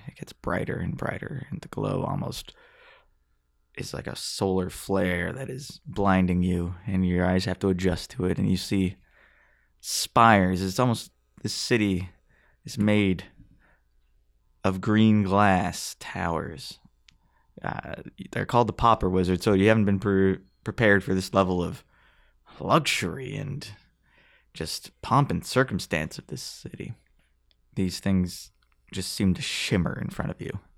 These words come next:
except in front of Finnick, who is quite easily able to see that this is all an illusion, and that the spires and towers aren't quite there.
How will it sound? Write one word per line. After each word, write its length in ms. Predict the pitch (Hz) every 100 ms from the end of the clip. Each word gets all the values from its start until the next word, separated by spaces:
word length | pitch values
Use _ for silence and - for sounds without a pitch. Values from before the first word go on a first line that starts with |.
| - - - - _ _
except 420 | - - 123 - 107
in 60 |
front 200 | 98 92
of 60 | 85
Finnick, 420 | - 101 71 - - - -
who 380 | 104 120 - 101 - - _ _ _ _ _ _ _ _ -
is 260 | - - -
quite 320 | - 101 - - - -
easily 480 | 110 107 95 95 90
able 240 | 90 95
to 100 | - -
see 480 | - 78 71 110 104 _ _ _ -
that 240 | - -
this 200 | 82 -
is 120 | -
all 280 | - 95 90
an 80 | 87
illusion, 580 | 90 87 85 139 - 104 - _ _ _ _ -
and 100 | 90
that 120 | 87
the 60 |
spires 760 | - - 98 95 92 90 90 -
and 180 | 87 90
towers 720 | 87 82 80 82 87 - - _ _ - - _ -
aren't 280 | 147 131 -
quite 360 | - 90 82 -
there. 320 | 80 87